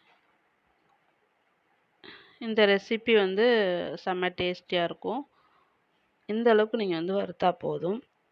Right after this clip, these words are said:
நம்மளுடைய தே-, கோகனட்டை வந்து வறுத்தெடுத்த பிறகு இந்த அளவுக்கு வந்து உதிரி உதிரியா இருக்கணும். இதுதான் கரெக்டான பதம். அடுத்தது வந்து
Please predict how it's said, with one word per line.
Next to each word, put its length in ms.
நம்மளுடைய 480
தே-, 360
கோகனட்டை 540
வந்து 280
வறுத்தெடுத்த 600
பிறகு 360
இந்த 280
அளவுக்கு 300
வந்து 180
உதிரி 220
உதிரியா 340
இருக்கணும். 460
இதுதான் 320
கரெக்டான 680
பதம். 400
அடுத்தது 360
வந்து 500